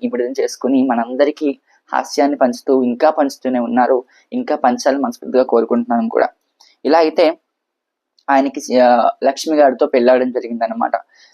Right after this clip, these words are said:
So ఆ వాళ్ళిద్ద-, ఆ వాళ్ళిద్దరికి, ఆ, సిద్ధార్థ్ గౌతమ్ అలాగే మనకి రాజ్ గౌతమ్ అనే ఒక ఇద్దరు పిల్లలు కూడా పుట్టారు. So ఇలా వాళ్ళు కూడా, ఆ, మంచిగా ఫ్యామిలీ పర్సన్ కింద చేస్తూ ఇది ఒక సినీ క-, ప్రస్థానంలోకి,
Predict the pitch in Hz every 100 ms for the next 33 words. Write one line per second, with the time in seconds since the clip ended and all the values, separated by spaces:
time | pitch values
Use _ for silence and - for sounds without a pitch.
0 | - 160 - 127 127 135 131 127 - 127
1 | 131 127 127 120 143 151 - 143 151 -
2 | 123 123 127 - 120 117 139 127 - 131
3 | 139 156 - 120 123 127 135 139 _ _
4 | _ 131 131 131 131 120 127 139 - 123
5 | 120 127 117 120 - 113 123 120 120 120
6 | 117 - - - - _ - _ _ -
7 | 135 131 127 139 131 127 120 147 165 165
8 | 113 - - 127 123 120 123 127 123 127
9 | - 147 147 151 147 131 127 135 135 135
10 | 123 127 127 127 123 - 123 - 120 120
11 | 120 - 117 113 123 120 127 131 120 -
12 | 123 123 123 120 117 113 123